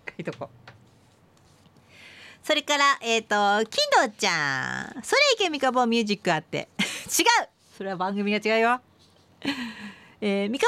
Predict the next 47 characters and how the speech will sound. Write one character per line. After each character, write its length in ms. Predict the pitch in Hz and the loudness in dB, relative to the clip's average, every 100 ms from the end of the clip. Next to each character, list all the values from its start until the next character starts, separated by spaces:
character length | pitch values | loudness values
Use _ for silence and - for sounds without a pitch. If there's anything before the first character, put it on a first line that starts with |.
| 494 | 4
ボ 40 | 370 | 4
部 100 | 220 | 2
長、 260 | 202 185 | 2 2
お 80 | 202 | 4
や 160 | 247 269 | 2 2
す-、 180 | - - | -4 -2
お 100 | 247 | 2
集 200 | 285 285 | 2 0
ま 160 | 294 269 | 0 0
り 60 | 254 | 0
の 80 | |
ピ 120 | 254 302 | -2 -2
ン 60 | |
ク 100 | 294 | -2
部 80 | 277 | 0
員 80 | 240 | 0
の 80 | 175 | -2
皆 200 | 160 165 | -4 -6
様、 340 | 165 160 175 | -8 -8 -6
お 40 | |
は 180 | 247 330 | -2 0
リ 140 | 320 294 | 2 2
ズ 140 | 254 | 2
ム、 120 | 214 | 0
コ 140 | 208 226 | 0 2
モ 140 | 247 | 2
エ 100 | 254 | 2
ス 80 | - | 0
タ、 120 | 208 | -2
こ 160 | - 262 | 0 0
ん 60 | |
に 120 | 262 | 0
ち 160 | 254 240 | -2 0
ワ 100 | 226 | 2
ー 80 | 208 | 0
ル 80 | 165 | -2
ド、 120 | 175 | -2
本 180 | 233 202 | 0 0
日 220 | 190 180 | -2 -4
も 100 | 180 | -2
よ 120 | 196 | 0
ろ 80 | 254 | 0
し 100 | - | -2
く 120 | 254 | 0
ど 160 | 247 262 | 2 2
う 60 | |
ぞ。 220 | 196 180 | 0 -2